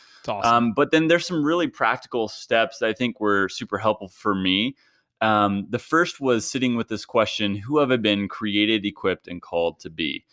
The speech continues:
Speaker 2: And I love this question because it's kind of comprehensive in the sense that, uh, it's threefold. It's created is your natural giftings, talents, or abilities that you have kind of from birth that you're just kinda naturally wired to.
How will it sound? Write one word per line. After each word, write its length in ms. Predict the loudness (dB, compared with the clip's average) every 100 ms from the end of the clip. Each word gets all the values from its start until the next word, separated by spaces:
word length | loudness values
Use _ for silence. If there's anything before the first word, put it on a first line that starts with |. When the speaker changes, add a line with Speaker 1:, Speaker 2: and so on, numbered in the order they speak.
| -20 _
Speaker 2:
And 80 | 0
I 60 | 2
love 300 | 4 2 2
this 160 | -2
question 500 | -2 -2 -2 -2 -4
because 400 | -4 0 2 2
it's 160 | 0 -4
kind 240 | -4 -2
of 140 | -2 -2
comprehensive 840 | 0 0 0 -2 -4 -2 -2 -2
in 100 | -2
the 60 | -2
sense 300 | -2 -2 2
that, 160 | 0 0 _ _ -4
uh, 180 | 0 2
it's 160 | 0 -4
threefold. 440 | 0 0 0 -4 -4
It's 120 | -10
created 600 | -6 -2 2 2 2 2
is 240 | 4 2 2
your 120 | 0
natural 800 | 0 0 -2 -2 0 0 -2 _ _ -2
giftings, 400 | 0 2 0 0
talents, 360 | -2 -2 -2
or 80 | -2
abilities 460 | -2 0 0 0 -2
that 100 | -4
you 100 | -4
have 320 | 0 0 0
kind 120 | -4
of 80 | -2
from 200 | -2 0
birth 300 | 2 2 2
that 100 | -4
you're 160 | -4 -4
just 140 | -4
kinda 180 | -2 -2
naturally 640 | -2 0 0 -2 -4 -4 -4
wired 520 | 0 2 2 0 -6
to. 280 | -8 -8